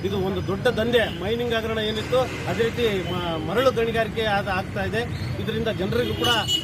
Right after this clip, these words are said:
ಸಾರ್ವಜನಿಕರಿಗೆ ಬಹಳಷ್ಟು ನಷ್ಟ ಆಗ್ತಾ ಇದೆ. ಇದನ್ನ ಸರ್ಕಾರ ಕೂಡಲೇ ಎಚ್ಚೆತ್ತು ಅವ್ರನ್ನ ಏನು ಪರಿಮಿತಿ ಇದೆ ಅವ್ರ ಪರವಾನಗಿಯನ್ನು ರದ್ದು ಮಾಡಿ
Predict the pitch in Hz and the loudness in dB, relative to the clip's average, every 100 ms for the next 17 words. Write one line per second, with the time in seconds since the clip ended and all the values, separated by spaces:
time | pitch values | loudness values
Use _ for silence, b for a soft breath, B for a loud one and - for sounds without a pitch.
0 | - 233 233 226 226 226 220 202 170 - | 2 2 2 0 -2 -4 -4 -2 -4 -6
1 | - 151 220 233 220 190 180 220 202 - | -4 0 0 0 -2 -2 0 0 2 0
2 | 214 247 214 - - 208 214 - 233 - | 2 0 0 -2 -2 0 2 4 2 4
3 | 247 240 - 240 240 220 - 226 - 262 | 2 2 0 2 2 2 0 -2 2 2
4 | 269 - - 202 214 220 190 190 247 247 | 2 -2 -2 0 2 0 0 2 2 2
5 | 220 214 247 233 240 240 262 - - 208 | 2 2 0 0 2 2 2 0 -2 0
6 | 196 220 240 233 220 202 202 247 233 233 | 2 2 4 4 2 2 0 0 2 2
7 | 262 | 2